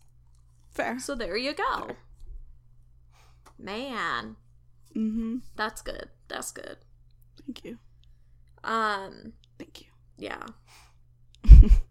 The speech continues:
Speaker 2: Um. So yeah, now what do you want to talk about?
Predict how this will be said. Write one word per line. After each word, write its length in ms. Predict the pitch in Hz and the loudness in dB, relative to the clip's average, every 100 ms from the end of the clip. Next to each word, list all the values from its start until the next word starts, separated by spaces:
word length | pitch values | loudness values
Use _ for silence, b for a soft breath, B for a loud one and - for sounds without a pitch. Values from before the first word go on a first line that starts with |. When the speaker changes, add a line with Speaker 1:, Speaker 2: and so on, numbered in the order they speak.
| - - - | -18 -20 -10
Speaker 2:
Um. 580 | 226 220 202 131 69 233 - - - - - - - - - - - - - - | -4 -2 -2 -6 -16 -20 -20 -20 -20 -20 -20 -20 -20 -20 -20 -20 -20 -20 -20 -20
So 200 | - 226 | -16 -12
yeah, 180 | 196 165 | -10 -10
now 240 | 190 196 | -4 -4
what 100 | 165 | -4
do 40 | 85 | -12
you 60 | |
want 180 | 71 - | -20 -20
to 60 | - | -20
talk 160 | - | -20
about? 200 | - - | -20 -20